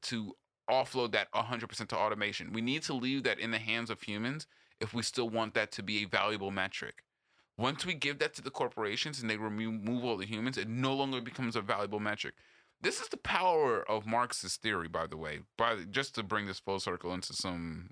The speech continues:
some, some Marxist, Marxist theory, is that all value is der-, is derived from labor value. It is derived from the human work put into it.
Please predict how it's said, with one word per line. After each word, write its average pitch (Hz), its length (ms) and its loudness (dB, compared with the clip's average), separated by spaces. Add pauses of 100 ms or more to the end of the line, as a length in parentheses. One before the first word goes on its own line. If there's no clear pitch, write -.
(120)
some, 82 320 -6
some 87 160 -6
Marxist, 90 420 -4
Marxist 87 420 -4
theory, 90 300 -2 (560)
is 123 180 -2
that 113 200 2 (100)
all 165 260 2
value 151 640 0
is 117 160 -2
der-, 107 380 -2 (140)
is 113 120 0
derived 123 540 2
from 98 300 -4
labor 117 380 2
value. 73 420 -4 (400)
It 131 120 2
is 131 80 -2
derived 131 680 2
from 135 320 -2
the 120 160 -2
human 131 640 -4
work 120 300 0
put 120 180 -4
into 113 460 -6
it. - 220 -18